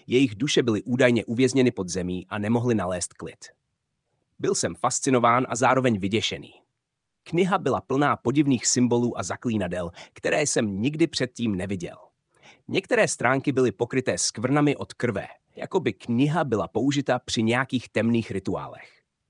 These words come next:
Cítil jsem, že držím v rukou něco nebezpečného a mocného. Stará kniha. Jedné noci, když jsem pokračoval ve čtení knihy, začal jsem slyšet podivné zvuky. Bylo to jako šepot, který se linul ze suterénu.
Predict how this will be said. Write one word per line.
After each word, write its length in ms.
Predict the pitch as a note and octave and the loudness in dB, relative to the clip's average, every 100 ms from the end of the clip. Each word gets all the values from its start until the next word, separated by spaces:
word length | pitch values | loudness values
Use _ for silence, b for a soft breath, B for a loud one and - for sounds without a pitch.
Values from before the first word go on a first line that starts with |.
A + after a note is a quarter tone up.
| - | -10
Cítil 360 | - D#3 F#3+ F3+ | -6 0 2 4
jsem, 200 | E3 C#3+ | 4 2
že 120 | G2+ | 2
držím 380 | F#2+ C3+ E3+ A#2+ | 2 2 2 2
v 40 | |
rukou 320 | B2 C3+ B2+ | 2 2 2
něco 240 | A2+ - F#2 | 2 -2 -4
nebezpečného 920 | G2 A#2+ C3+ C3 - B2+ A#2 A2+ - | -2 -2 0 -2 0 2 2 0 -2
a 40 | |
mocného. 600 | F#2+ G#2+ - F#2 D#2 - - _ _ _ _ _ - | -6 -4 -4 -6 -8 -14 -20 _ _ _ _ _ -12
Stará 480 | - - B2 C3 B2 | -8 -2 2 2 0
kniha. 380 | - F#2+ - - _ _ _ _ _ _ - | -2 -6 -6 -18 _ _ _ _ _ _ -6
Jedné 320 | A2 E3+ F3+ | -2 2 4
noci, 280 | C3 - F#2 | 2 2 -4
když 200 | F2+ F#2+ | -4 -2
jsem 160 | A2 F2+ | -2 0
pokračoval 560 | B2 - C#3 C3 B2+ | -2 -2 0 2 2
ve 80 | G2+ | 2
čtení 360 | - - A#2 A2 | -2 0 2 0
knihy, 380 | G2+ F#2 G#2+ - B B B | -2 -2 -4 -6 B B B
začal 360 | A2+ C#3+ A3 - | -4 0 0 0
jsem 160 | C#3+ | -2
slyšet 400 | - D3 D#3 - - | 0 2 2 -2 0
podivné 440 | A#2+ B2+ B2 A2 | 2 4 4 2
zvuky. 420 | F#2 G2 - - - _ _ _ - | -2 -8 -10 -18 -20 _ _ _ -18
Bylo 300 | F#2+ A#2+ E3+ | -4 -2 0
to 120 | F3 | 0
jako 220 | D3 B2 F2+ | 0 0 -4
šepot, 500 | - D#3+ - - - | -2 -2 -4 -10 -12
který 300 | - A#2+ A#2 | -4 -2 0
se 140 | B2+ | 2
linul 340 | A2 C3+ C#3+ | 4 6 4
ze 120 | A2 G#2 | 2 -2
suterénu. 540 | B2 A2+ F2+ D2+ | -2 -2 -4 -6